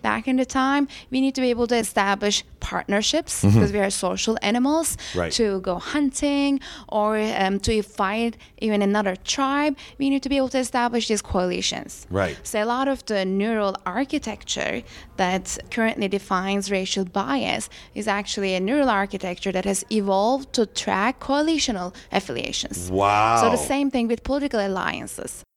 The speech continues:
Speaker 2: Huh. It's all tribal. Well, uh, you know, you hear a lot of political scientists now saying that tri-, you know, tribal
Speaker 1: Yes.
Speaker 2: behavior sits at the root of a lot of political behavior.
Speaker 1: Yes.
Speaker 2: And you're saying that there's, like, there's almost a program.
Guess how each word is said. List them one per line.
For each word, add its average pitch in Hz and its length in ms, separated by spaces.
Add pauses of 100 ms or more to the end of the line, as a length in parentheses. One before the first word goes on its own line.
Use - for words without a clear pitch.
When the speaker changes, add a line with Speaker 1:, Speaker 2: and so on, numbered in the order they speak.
Speaker 2:
Huh. 98 380 (640)
It's - 180
all 139 160
tribal. 127 400
Well, 151 140
uh, 147 180
you 151 160
know, 196 100
you 160 140
hear 160 160
a 143 40
lot 131 160
of 123 80
political 127 340
scientists 120 500
now 98 160
saying 98 240
that 92 120
tri-, - 220
you 120 140
know, 95 100
tribal 110 380
Speaker 1:
Yes. 110 140
Speaker 2:
behavior 101 240
sits 107 200
at 104 100
the 98 80
root 104 140
of 98 120
a - 20
lot 92 180
of 92 80
political 110 380
behavior. 92 420
Speaker 1:
Yes. - 220 (480)
Speaker 2:
And 127 180
you're 151 220
saying 127 380
that 120 140
there's, 113 300
like, 107 300
there's 117 260
almost 127 320
a 104 60
program. 98 760